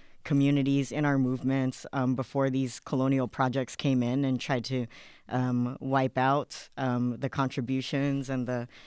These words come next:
um, gifts of trans and gender expansive people. And so, um, we also join with trans and gender expansive people in this mobilization, and hope that folks can, uh, come together with us and link our struggles.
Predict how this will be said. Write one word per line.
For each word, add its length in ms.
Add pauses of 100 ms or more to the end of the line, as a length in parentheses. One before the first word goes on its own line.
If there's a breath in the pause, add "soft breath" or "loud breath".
(280 loud breath)
um, 200
gifts 440
of 200
trans 440
and 180
gender 240
expansive 540
people. 420 (520 loud breath)
And 180
so, 500
um, 500
we 400
also 400
join 420
with 260
trans 420
and 160
gender 260
expansive 440
people 320
in 260
this 240
mobilization, 840
and 140
hope 140
that 200
folks 320
can, 320 (440 loud breath)
uh, 260
come 220
together 420
with 160
us 300
and 360
link 220
our 140
struggles. 640